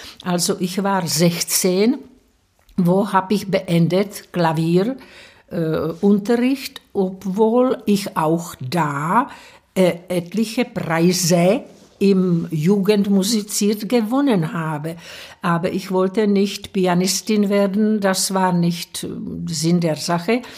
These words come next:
Aber ich wollte weiter etwas mit Musik machen. Und in dem Jahr, wo ich war sechzehn, kam in diese Musikschule in Usti Frau Schwabowa, also meine Gesang-, zukünftige Lehrerin.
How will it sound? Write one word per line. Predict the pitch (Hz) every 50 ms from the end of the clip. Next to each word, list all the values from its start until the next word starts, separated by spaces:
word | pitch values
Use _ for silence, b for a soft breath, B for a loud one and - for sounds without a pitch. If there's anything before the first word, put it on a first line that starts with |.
| B B B B B B B
Aber | - 185 185 180 208 -
ich | - 226 - 240
wollte | 226 226 233 233 233 254 233 185
weiter | 175 185 185 240 - - 247 240 240 -
etwas | 214 214 - 240 233 220 - -
mit | 233 233 233 -
Musik | 220 220 208 208 208 226 226 220 - 175
machen. | 175 170 151 - - - 180 175 -
Und | - 165 170 170 160 160 - - 190 - -
in | - 185 180 175
dem | 165 170 160 156 156
Jahr, | 151 151 147 156 165 180 214 254 262 175 180
wo | 175 175
ich | 160 165 170 175
war | 165 151 143
sechzehn, | 131 - - 127 123 - - - - 196 208 220 214 220
kam | - 190 180 180 190 202 208 - -
in | - 185 175 160 143
diese | 151 170 175 185 190 196 226 226 226 226 -
Musikschule | - 170 165 156 160 151 156 - - - 160 165 180 202
in | - - 196 196 196
Usti | - 208 220 208 - - - 220 220 220 220 B B B B B B B B B B B
Frau | B - - 175 165 156 151
Schwabowa, | - - 156 165 175 202 226 220 226 226 226 233 226 -
also | - 170 175 170 185 190
meine | 180 175 165 160 165 170 175 175 185 180 185 185
Gesang-, | 185 175 170 151 160 165 160 170 165
zukünftige | 165 - - - - 175 170 - 185 170 165 170 - 170 165 165 170 165
Lehrerin. | 170 170 170 180 185 196 208 214 226 240 247 247 254 254